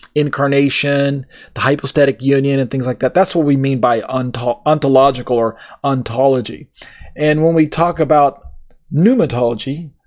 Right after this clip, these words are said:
or pneumatology, if you want to pronounce the P, um, give me a second. I think my screen is being blocked by my avatar. Oops. Let's try that again.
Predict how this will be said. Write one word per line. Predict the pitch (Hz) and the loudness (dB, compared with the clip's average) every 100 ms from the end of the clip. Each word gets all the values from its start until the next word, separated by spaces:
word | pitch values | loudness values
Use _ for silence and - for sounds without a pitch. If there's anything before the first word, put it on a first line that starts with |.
| _ | _
or | - 143 | -2 -2
pneumatology, | 143 175 156 131 120 120 120 151 165 | 0 -2 0 -2 -2 -2 -2 -4 -6
if | 151 139 | -12 -8
you | 135 | -6
want | 123 | -6
to | - | -6
pronounce | 123 127 - | -6 -6 -10
the | - | -10
P, | 127 123 165 _ - - - - - _ | -8 -6 -10 _ -20 -20 -20 -20 -20 _
um, | - 147 147 147 143 135 127 _ _ _ _ _ | -2 2 2 2 0 -6 -10 _ _ _ _ _
give | - | -20
me | - | -18
a | |
second. | 117 - - - | -16 -16 -16 -18
I | - | -18
think | - - | -16 -16
my | - 117 107 - _ - - - _ _ | -14 -14 -14 -18 _ -20 -20 -20 _ _
screen | - - - 131 127 | -14 -12 -10 -6 -6
is | 120 | -6
being | - 123 120 | -8 -8 -8
blocked | 101 120 123 123 - | -6 -4 -4 -4 -10
by | - | -12
my | 67 - 76 73 _ _ - | -10 -10 -10 -12 _ _ -6
avatar. | 131 - - - - - _ _ _ _ _ _ - | -6 -6 -14 -12 -14 -18 _ _ _ _ _ _ -12
Oops. | 262 - - - _ _ _ _ | -12 -10 -14 -16 _ _ _ _
Let's | _ | _
try | - - | -16 -12
that | 120 - | -10 -10
again. | - 71 - | -12 -14 -16